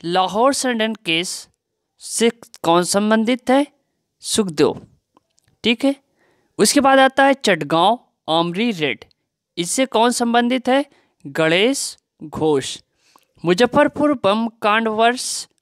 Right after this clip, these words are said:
उन्नीस सौ आठ, प्रफुल्ल चाकी। काकोरी कांड अशफाकुल्ला खां, ठीक है। तो ऑप्शन बी is a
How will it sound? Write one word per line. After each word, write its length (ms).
उन्नीस 300
सौ 180
आठ, 360
प्रफुल्ल 580
चाकी। 460
काकोरी 440
कांड 320
अशफाकुल्ला 720
खां, 280
ठीक 260
है। 60
तो 160
ऑप्शन 360
बी 220
is 140
a 100